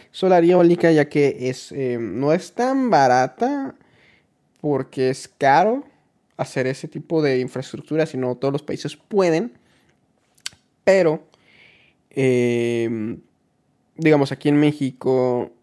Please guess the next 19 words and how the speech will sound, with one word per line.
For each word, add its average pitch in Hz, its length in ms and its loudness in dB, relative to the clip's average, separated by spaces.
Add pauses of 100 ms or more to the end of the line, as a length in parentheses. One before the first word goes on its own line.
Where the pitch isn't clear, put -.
(460)
antes 123 460 -8
tú 143 100 -12
podías 131 520 0
tener 123 420 -4
tus 131 440 -6
generadores, 135 840 -2 (440)
generadores, 110 520 -4
este, 123 240 -12
tus - 160 -20
paneles 151 320 0
solares, 135 400 -4 (800)
y 143 260 0
en, 135 180 0
em, 123 720 -2
en 127 120 -4
tu 143 220 -6
recibo 175 460 -2
de 190 120 2
luz 196 500 -4